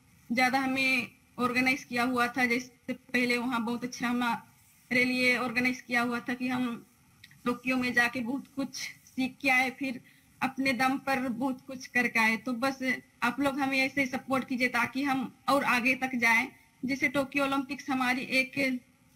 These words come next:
बहुत अच्छा पहचान थी, जैसे हमने बहुत अच्छा खेला हमारी टीम,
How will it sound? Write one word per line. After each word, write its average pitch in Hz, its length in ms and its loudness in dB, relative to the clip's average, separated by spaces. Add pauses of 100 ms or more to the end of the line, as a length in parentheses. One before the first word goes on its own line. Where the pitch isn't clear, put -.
(120)
बहुत 247 240 -2
अच्छा 262 560 0 (1160)
पहचान 269 460 2
थी, 285 160 -4
जैसे 277 240 -2
हमने 262 300 0
बहुत 254 240 -4
अच्छा 262 260 -4
खेला 262 260 -4
हमारी 240 260 0
टीम, 247 280 -6